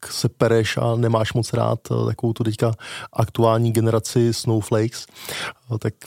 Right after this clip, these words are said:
nevím, jestli vlastně na to odpovídat ještě nějak jako rozsáhlejc, <laughs> protože asi to, co jsi řekl, tak bylo dostatečný možná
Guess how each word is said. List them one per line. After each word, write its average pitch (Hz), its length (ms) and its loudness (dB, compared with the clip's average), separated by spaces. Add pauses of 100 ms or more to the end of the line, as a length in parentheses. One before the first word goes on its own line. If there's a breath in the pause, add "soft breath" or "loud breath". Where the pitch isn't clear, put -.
(120)
nevím, 120 180 4
jestli 117 200 2 (240)
vlastně 117 300 4
na 113 80 6
to 120 120 4
odpovídat 117 500 4
ještě 123 280 2
nějak 117 280 2
jako 117 160 2
rozsáhlejc, 117 600 4
<laughs> - 0 -
protože 113 360 -2
asi 113 340 -2
to, - 120 -8
co - 120 -4
jsi 117 160 -2
řekl, 110 260 0
tak 117 140 -2 (800 loud breath)
bylo 113 200 2
dostatečný 113 540 2
možná 101 480 2